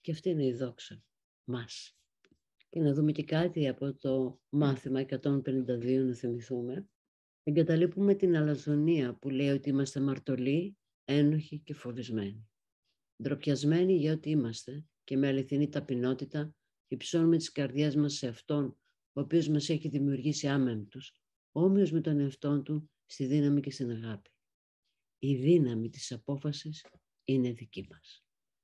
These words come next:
Εάν θέλω να παραμείνω στον λάθος νου, όπου ο οδηγός είναι το εγώ, ή αν θέλω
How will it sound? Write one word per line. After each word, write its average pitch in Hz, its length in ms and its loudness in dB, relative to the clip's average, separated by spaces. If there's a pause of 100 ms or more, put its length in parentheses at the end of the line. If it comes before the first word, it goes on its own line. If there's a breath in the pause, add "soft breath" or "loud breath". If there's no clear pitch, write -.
(760)
Εάν 139 240 2
θέλω 160 340 2
να 147 200 2
παραμείνω 143 600 2
στον 160 220 0
λάθος 139 560 0
νου, 151 380 0 (300)
όπου 143 280 -2
ο 139 40 4
οδηγός 131 540 0
είναι 131 180 -2
το 135 120 -4
εγώ, 139 480 -2 (520)
ή 151 140 2
αν 151 140 4
θέλω 156 540 0